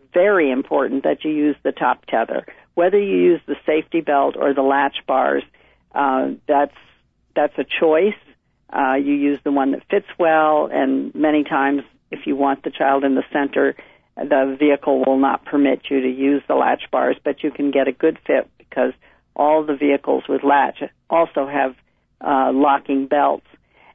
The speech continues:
Um, stay with that harness seat until the child's shoulders are above the top harness slots, and that will vary with, from one seat to another. There's some that go as high as ninety pounds forward-facing with a harness.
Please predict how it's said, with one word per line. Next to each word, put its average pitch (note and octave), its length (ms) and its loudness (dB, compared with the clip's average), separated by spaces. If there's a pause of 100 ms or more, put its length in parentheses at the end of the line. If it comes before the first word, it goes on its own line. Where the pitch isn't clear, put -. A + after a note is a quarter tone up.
Um, D3+ 380 0 (380)
stay A#3 220 2
with C4 200 0
that D#3 200 4
harness C#3+ 380 0 (100)
seat C3+ 240 0
until D3 380 0
the D#3 100 0
child's D3 440 0
shoulders C#3+ 460 2
are C#3 160 2
above C3+ 360 0
the D3 80 0
top C#3+ 300 -4
harness C#3 400 0
slots, D3 300 0 (360)
and D3+ 140 2
that D3 180 2
will C#3+ 180 0
vary C#3 540 2
with, D3 240 -2 (400)
from C#3+ 200 0
one C#3+ 280 0
seat D3+ 220 -2
to D3+ 60 -2
another. D3+ 360 2
There's C#3+ 240 0
some D3+ 180 -2
that C#3+ 160 0
go D3 160 2
as C#3 100 0
high C#3 280 -2
as C3+ 120 -4
ninety C#3 340 -2
pounds C#3 480 -2
forward-facing C#3 840 -2
with D3+ 160 -4
a C3 80 -2
harness. D3+ 380 0